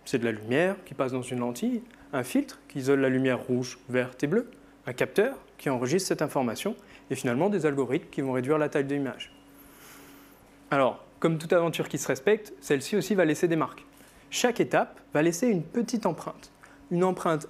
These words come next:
invisible à l'œil, mais bien présente si on sait où regarder. Ces empreintes, ce sont elles qui me prouvent qu'une image est authentique. Car quand une personne retouche une photo, elle en efface au moins une partie. Pour vérifier une photo, je commence donc par supprimer toute son information visuelle pour ne garder que son empreinte.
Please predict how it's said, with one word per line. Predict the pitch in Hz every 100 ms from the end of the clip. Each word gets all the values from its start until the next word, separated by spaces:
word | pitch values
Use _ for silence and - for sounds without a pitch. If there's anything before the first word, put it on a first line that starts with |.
| -
invisible | 277 254 190 170 147
à | 139
l'œil, | 233 277 240
mais | 165 165
bien | 220 269
présente | - 196 262
si | - 165
on |
sait | 151 254
où | 214
regarder. | 147 143 120 113 - - - - -
Ces | - 123
empreintes, | 135 - 226
ce | -
sont | 156 151 -
elles | 208 151
qui | -
me | 123
prouvent | - 120 -
qu'une | 127
image | 120 117
est | 120 131
authentique. | 120 120 - - - - - - -
Car | - 135 -
quand | 185 185
une | 180
personne | 175 - 160
retouche | 139 139 151
une | 147
photo, | 127 127 156 220 - - -
elle | 147
en | 151 175
efface | 180 233 190
au |
moins | 180 185
une | 160
partie. | 156 - 147 - - _ - - - - - -
Pour | 135
vérifier | 147 165 170
une | 180 139
photo, | 160 247 254 - - -
je |
commence | - 208 220
donc | 262 240
par | 190
supprimer | - - 214 240
toute | 240 196
son | - 180
information | 160 185 165 - 165
visuelle | 147 147 202 208
pour | 165 156
ne | 156
garder | 160 175 208 202
que | 202
son | 185 170
empreinte. | 151 - 143 -